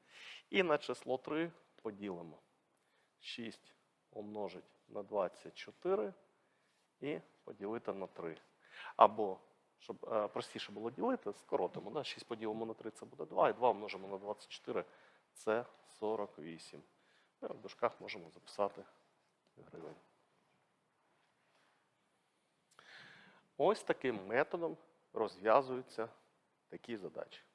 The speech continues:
Давайте ще. Е, при випіканні хліба з одного кілограму житньої муки отримують одну цілу чотири десяті кілограма хліба.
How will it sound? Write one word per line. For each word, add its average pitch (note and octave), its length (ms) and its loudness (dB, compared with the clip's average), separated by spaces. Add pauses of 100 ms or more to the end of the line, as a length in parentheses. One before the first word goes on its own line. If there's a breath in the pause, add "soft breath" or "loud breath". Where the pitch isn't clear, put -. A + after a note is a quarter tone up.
(540)
Давайте D3 240 4
ще. - 240 -6 (1200 loud breath)
Е, A2+ 280 8 (420 loud breath)
при F#3+ 160 10
випіканні C#3 760 6
хліба F#3+ 560 4
з C#3 60 -8
одного C3+ 260 0
кілограму A2+ 460 4
житньої G2 360 -8
муки G3 440 2
отримують D3 600 -2
одну A2 220 -10
цілу F#2+ 240 -6
чотири - 300 -12
десяті C#3+ 420 0
кілограма A2+ 480 -2
хліба. - 380 -16